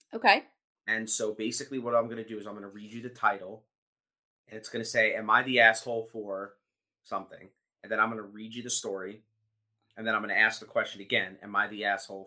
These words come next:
Speaker 2: for da, da, da, da, da?" And then we talk about it.
Speaker 1: Okay.
Speaker 2: All right. So the first one, <clears throat> the first one is, "Am I the asshole for wanting to go to the funeral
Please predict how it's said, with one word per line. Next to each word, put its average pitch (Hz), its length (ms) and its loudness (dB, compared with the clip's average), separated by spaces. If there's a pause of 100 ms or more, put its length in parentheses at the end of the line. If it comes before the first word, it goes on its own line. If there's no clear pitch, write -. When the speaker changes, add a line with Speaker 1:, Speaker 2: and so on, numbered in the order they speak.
Speaker 2:
for 92 360 -14 (300)
da, 95 60 -18
da, 98 100 -14
da, 98 120 -14
da, 104 80 -10
da?" 92 220 -12 (260)
And 101 100 -16
then 98 100 -12
we 98 100 -14
talk - 260 -6
about 85 220 -10
it. - 380 -16
Speaker 1:
Okay. 294 280 6 (920)
Speaker 2:
All 113 80 8
right. 82 180 4 (1500)
So 113 300 2
the 113 80 -6
first 170 420 2
one, 120 400 -2 (160)
<clears throat> - 160 -20
the 165 720 6 (1500)
first 156 280 4
one 151 160 -4
is, 113 460 -6 (360)
"Am 117 140 0
I 139 140 6
the 160 160 -4
asshole 117 440 -4
for 110 140 -12
wanting 117 400 -6
to 117 100 -18
go 113 240 -4
to 113 180 -12
the 110 100 -14
funeral 95 680 -12